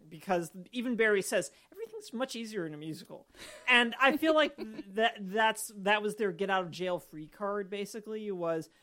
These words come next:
Speaker 1: "Yeah, it's a musical. Everything's gonna get resolved really neatly. This isn't Les Mis. This is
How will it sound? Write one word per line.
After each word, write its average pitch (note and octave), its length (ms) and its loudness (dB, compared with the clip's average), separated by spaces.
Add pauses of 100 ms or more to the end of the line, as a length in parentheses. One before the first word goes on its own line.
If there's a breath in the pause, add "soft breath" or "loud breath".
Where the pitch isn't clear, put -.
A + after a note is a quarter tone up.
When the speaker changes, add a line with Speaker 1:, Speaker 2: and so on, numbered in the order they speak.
(180 soft breath)
Speaker 1:
"Yeah, B3+ 500 4
it's A#3+ 180 -2
a A#3+ 40 -4
musical. A#3+ 500 -2
Everything's A#3+ 440 -2
gonna A#3 140 -6
get G#3+ 140 -8
resolved G#3+ 420 -4
really G3 340 0
neatly. G3 380 -10
This F#3 200 -6
isn't C4 240 -8
Les A#3 120 -4
Mis. G3+ 320 -2
This G3 200 -8
is G3 280 -10